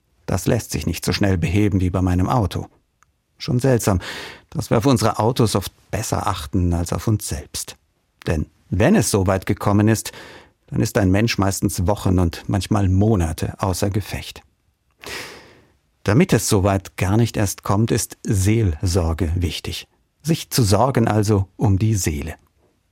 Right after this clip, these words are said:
Das kann etwa heißen, dass ich eine Mitarbeiterin entlaste, die erschöpft und überarbeitet ist. Eine Freundin, die nicht mehr weiß, wo ihr der Kopf steht. Dass ich vielleicht auch mal rate, eine Auszeit zu nehmen,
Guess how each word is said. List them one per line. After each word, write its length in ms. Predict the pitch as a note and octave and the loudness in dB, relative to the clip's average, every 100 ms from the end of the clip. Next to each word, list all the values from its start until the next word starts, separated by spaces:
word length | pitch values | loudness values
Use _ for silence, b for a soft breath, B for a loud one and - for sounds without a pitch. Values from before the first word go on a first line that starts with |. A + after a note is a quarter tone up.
| _ | _
Das 180 | - - | -8 -4
kann 140 | D3+ | -2
etwa 300 | D3+ - F#2+ | 0 0 -2
heißen, 340 | F2 A#2+ - G2+ B B B B - | 0 0 0 -2 B B B B -12
dass 180 | G#2 | -6
ich 140 | G#2+ G#2+ | -2 2
eine 260 | G#2 G#2+ | 2 4
Mitarbeiterin 720 | G2 C3 A2+ G2+ G#2 A2 A2 A2+ | 4 2 2 2 0 0 2 2
entlaste, 560 | F#2+ G#2+ A#2 - - | 2 0 -2 -2 -4
die 280 | F2+ E2 F2+ - | -2 -4 -4 -6
erschöpft 560 | A#2+ - A#2+ - - | -4 0 0 0 0
und 140 | G2 F#2+ | 0 2
überarbeitet 720 | G#2 G2+ G2+ A2 E2+ E2 - | 0 0 0 0 0 -4 -8
ist. 260 | F2 - - _ _ _ | -12 -14 -20 _ _ _
Eine 180 | C#3 B2 | 0 0
Freundin, 520 | - B2 D3+ C3 A2 B - | 2 2 4 4 2 B -2
die 60 | A2 | 0
nicht 200 | A#2 - | 0 2
mehr 160 | G2+ | 2
weiß, 320 | F#2+ A#2 C3+ | 2 0 -2
wo 80 | A#2+ | 0
ihr 60 | G2+ | 0
der 120 | G2 | 0
Kopf 260 | - - - | -4 -8 -8
steht. 380 | - - - - _ _ _ _ _ _ - | -8 -8 -10 -20 _ _ _ _ _ _ -8
Dass 160 | - B2+ | -2 0
ich 100 | - | 2
vielleicht 380 | B2 F3 - | 2 2 0
auch 80 | D3+ | 0
mal 180 | C#3 A2+ | 2 4
rate, 440 | G2 A2+ - C3+ - _ | 4 2 2 0 -2 _
eine 280 | A#2+ B2 - | -2 0 0
Auszeit 600 | B2 C#3+ - - D#2+ - | -2 -2 -6 -6 -4 -4
zu 160 | - | -4
nehmen, 320 | D#2+ D#2+ D2+ | -2 -2 -6